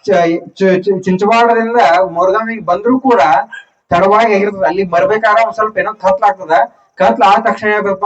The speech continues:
ಇವ್ರು ದೇವಸ್ಥಾನಕ್ಕೆ ಇನ್ನೇನು ಬರ್ಬೇಕು, ದೇವಸ್ಥಾನದ ಬಾಗಿಲು ಹಾಕ್ಬಿಡ್ತಾನೆ ಪೂಜಾರಿ. ದೇವಸ್ಥಾನದ ಬಾಗಿಲ ಹಾಕಿದ ತಕ್ಷಣ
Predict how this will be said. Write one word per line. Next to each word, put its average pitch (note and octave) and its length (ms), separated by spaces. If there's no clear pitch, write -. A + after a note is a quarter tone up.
ಇವ್ರು G#3+ 200
ದೇವಸ್ಥಾನಕ್ಕೆ A#3 560
ಇನ್ನೇನು A3 220
ಬರ್ಬೇಕು, G#3+ 540
ದೇವಸ್ಥಾನದ G3 560
ಬಾಗಿಲು - 280
ಹಾಕ್ಬಿಡ್ತಾನೆ D3 400
ಪೂಜಾರಿ. - 480
ದೇವಸ್ಥಾನದ A#3 520
ಬಾಗಿಲ F#3 380
ಹಾಕಿದ G3+ 520
ತಕ್ಷಣ F3+ 340